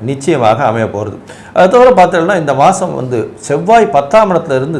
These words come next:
திக்பலம் பெறுறது பெரிய விசேஷம். அதனால உங்களுடைய தொழில்ல மாறுதல்கள், தொழில்ல ஏற்றங்கள் வரக்கூடிய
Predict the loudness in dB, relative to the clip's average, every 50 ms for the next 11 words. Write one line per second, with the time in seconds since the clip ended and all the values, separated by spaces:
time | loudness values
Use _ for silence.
0 | -6 -2 -2 -2 -2 0 0 2 2 2 0 -2 -2 -2 -2 -6 -6 -6 -6 -4
1 | -4 -2 -2 -4 -4 -4 -6 -6 -6 -6 -8 -6 -6 -2 0 2 2 2 2 0
2 | -2 -2 -2 -2 -2 -4 -2 -2 -2 0 0 -2 -2 -2 -2 0 2 2 2 2
3 | 0 -2 -2 -2 -2 -2 -4 -4 -4 -4 -4 -4 -2 -2 -2 -2 -2 -2 -2 -2
4 | -2 -4 -6 -4 -2 -2 -2 -2 -2 -4 -4 -6 -8 -8 -6 -6 -6 -6